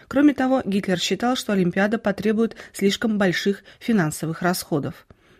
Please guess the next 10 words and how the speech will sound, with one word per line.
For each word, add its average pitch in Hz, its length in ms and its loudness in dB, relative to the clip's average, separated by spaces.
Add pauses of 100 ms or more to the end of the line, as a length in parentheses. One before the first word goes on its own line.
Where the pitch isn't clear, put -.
Однако 165 320 0
министру 165 400 0
пропаганды 156 600 -2
Йозефу 151 420 -4
Геббельсу 254 500 0 (240)
удалось 240 440 2
убедить 147 340 -2
фюрера, 254 480 0 (180)
что - 180 -4
игры 247 400 0